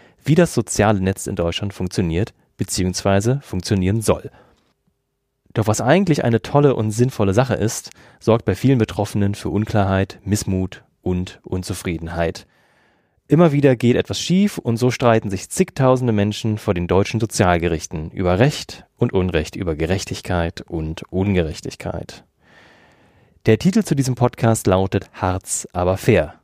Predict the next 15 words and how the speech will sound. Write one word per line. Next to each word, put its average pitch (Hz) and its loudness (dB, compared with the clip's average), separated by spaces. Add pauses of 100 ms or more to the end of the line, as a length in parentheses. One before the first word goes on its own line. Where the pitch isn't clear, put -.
(720)
Harz - -4
mit 85 -10
T 101 -4
Z - 0
wohlgemerkt 85 -4 (180)
und 196 4
mit - 0
einem 95 2
Fragezeichen 151 0 (300)
und 185 2
auch 139 4
einem 123 0
Ausrufezeichen 104 -2
am 87 -6
Ende. 82 -6